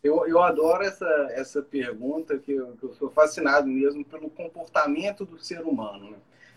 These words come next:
Tem uma passagem que eu acho muito curiosa. Na Segunda Guerra Mundial,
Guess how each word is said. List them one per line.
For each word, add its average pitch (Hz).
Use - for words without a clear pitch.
Tem 139
uma 160
passagem 165
que -
eu 160
acho 165
muito 160
curiosa. 147
Na 123
Segunda 170
Guerra 156
Mundial, 131